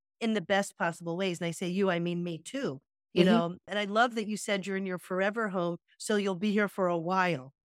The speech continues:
Speaker 1: You know, there's this, this practice of impermanence comes up, and it's, it becomes a part of our language without us even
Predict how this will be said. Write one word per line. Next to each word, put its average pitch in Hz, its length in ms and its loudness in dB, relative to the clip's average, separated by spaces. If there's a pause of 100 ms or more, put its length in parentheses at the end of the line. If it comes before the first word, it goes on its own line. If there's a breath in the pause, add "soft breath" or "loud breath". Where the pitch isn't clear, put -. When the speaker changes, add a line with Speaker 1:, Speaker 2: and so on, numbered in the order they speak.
(120)
Speaker 1:
You 208 140 0
know, 190 280 -2
there's 208 260 0
this, - 280 -6 (240)
this 202 120 -6
practice 233 480 -2
of 196 100 -4
impermanence 202 720 2
comes 226 440 -2 (120)
up, 240 300 0
and 190 140 -2
it's, 185 300 -4 (220)
it 202 80 -8
becomes 240 380 0
a 226 60 -4
part 226 240 0
of 226 100 2
our 208 120 4
language 208 440 -2
without 180 280 -2
us 196 180 -4
even 175 240 -6